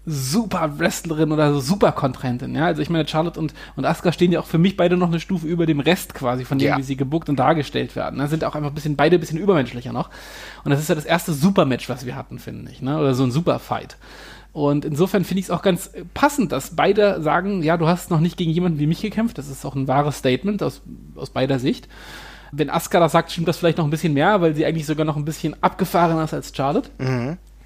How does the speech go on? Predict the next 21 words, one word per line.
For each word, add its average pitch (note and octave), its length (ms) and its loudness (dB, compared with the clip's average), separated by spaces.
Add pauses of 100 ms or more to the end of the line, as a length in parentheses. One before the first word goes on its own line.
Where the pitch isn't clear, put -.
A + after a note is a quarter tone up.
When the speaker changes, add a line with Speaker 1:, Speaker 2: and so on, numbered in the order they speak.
(120)
Speaker 1:
Aber E3 200 4
ich D#3+ 80 0
finde, G#3 220 0
insofern A3 320 2
macht A3+ 140 0
das A3+ 140 -4
auch G3 60 -4
Sinn, B3+ 200 0
dass G3+ 80 -4
so F#3 80 -2
ein - 40 0
Finish G#3+ 280 -4
halt F#3+ 180 -6
plötzlich A#3 400 -4
kommen C3+ 240 2
kann, C3+ 180 -2
weil D3+ 160 2
da D#3 140 6
prallen F#3+ 320 2
Kräfte - 320 0
aufeinander, D3 640 -2